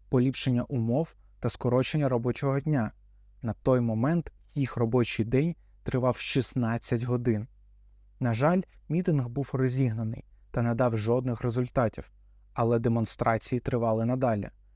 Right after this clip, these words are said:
Так, у тисяча дев'ятсот восьмому році вони стали настільки масштабними, що це спонукало Соціальну партію Америки оголосити двадцять восьме лютого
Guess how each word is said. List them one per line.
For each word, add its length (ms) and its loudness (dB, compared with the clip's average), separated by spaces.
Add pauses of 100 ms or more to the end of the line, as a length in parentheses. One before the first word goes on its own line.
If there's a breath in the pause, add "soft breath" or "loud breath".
(200)
Так, 320 0
у 80 -4
тисяча 420 0
дев'ятсот 520 0
восьмому 440 0
році 320 -2 (380)
вони 180 0
стали 340 2
настільки 680 0
масштабними, 800 0 (300)
що 200 -6
це 340 -2 (200)
спонукало 640 0
Соціальну 580 -2
партію 440 0
Америки 520 -2 (280)
оголосити 580 -2
двадцять 380 0
восьме 380 0
лютого 440 0